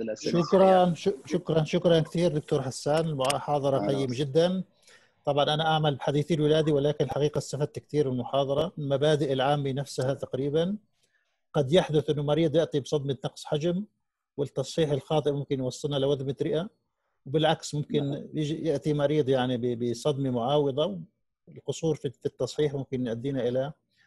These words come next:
Speaker 2: صدمة غير معاوضة. آه،
Speaker 1: نعم.
Speaker 2: شكرًا كثير لك. أنا عندي سؤال عن ال-، اللاكتات أسيد أو حمض ال-، اللاكتات.
Speaker 1: نعم.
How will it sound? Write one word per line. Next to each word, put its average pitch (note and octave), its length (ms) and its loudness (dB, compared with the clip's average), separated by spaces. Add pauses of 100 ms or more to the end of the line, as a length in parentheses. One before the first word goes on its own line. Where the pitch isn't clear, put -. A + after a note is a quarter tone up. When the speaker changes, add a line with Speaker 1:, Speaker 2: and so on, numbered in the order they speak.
(120)
Speaker 2:
صدمة C3 340 -4
غير B2 180 2
معاوضة. G#2+ 440 -6 (720)
آه، C3 120 0
Speaker 1:
نعم. C3 80 4
Speaker 2:
شكرًا D#3 280 0
كثير D3+ 300 -2
لك. E3+ 180 2
أنا D#3+ 120 2
عندي F#3+ 540 4
سؤال F#3+ 440 2
عن E3+ 200 2
ال-، D#3+ 220 2 (680)
اللاكتات D3 560 0
أسيد A#2 320 -6
أو B2+ 180 0
حمض D3 300 -4
ال-، C3+ 200 0
اللاكتات. C3+ 680 0
Speaker 1:
نعم. - 80 -8